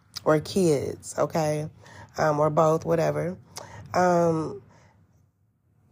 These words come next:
somebody may have been crying what looked like tears of joy, but something was forced. There's something about carelessness, okay? Um, somebody could have the letter N in their name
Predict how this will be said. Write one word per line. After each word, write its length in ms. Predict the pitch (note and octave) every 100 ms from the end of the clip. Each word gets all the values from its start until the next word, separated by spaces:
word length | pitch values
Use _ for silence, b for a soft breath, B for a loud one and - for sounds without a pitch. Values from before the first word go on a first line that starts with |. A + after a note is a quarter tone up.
| - - -
somebody 840 | - G#3+ B3 C4+ B3+ A3 F#3 F3 - -
may 240 | E3+ F3+
have 300 | G3 F#3+ E3
been 240 | D#3 D#3 D3+
crying 560 | - F#3+ F#3 F#3 E3
what 180 | D#3+ D#3
looked 340 | C#3+ D#3+ F#3+ -
like 300 | G3 F#3+ -
tears 400 | - G#3 G3+ F#3
of 160 | F3+
joy, 540 | F3 G#3 G#3 G3 F#3+ F#3+ B B B B
but 120 | E3+
something 540 | E3+ G#3 G3+ F#3+ E3
was 200 | C#3+ C#3+
forced. 800 | - - E3+ B2+ - - - - _ b b b b b b
There's 280 | - F#3+ G3
something 360 | - G#3+ A3 G#3+
about 400 | G3 F#3+ D3+ -
carelessness, 1120 | - F#3+ E3+ C#3 C#3 C#3 B2+ - - - - _ _ _ _ _ - - D#3+
okay? 520 | E3 F3+ E3 D#3+ D#3+
Um, 580 | D#3+ D#3+ D3+ C#3+ C#3+ D3+ B
somebody 420 | B G3 G3 F#3+ F3+
could 140 | F#3
have 260 | F#3 F3 D#3+
the 120 | D#3
letter 340 | D#3+ D3+ D3
N 380 | - E3+ F3+ F#3
in 200 | E3+ E3+
their 180 | E3+ E3
name 540 | E3 E3 E3 E3 E3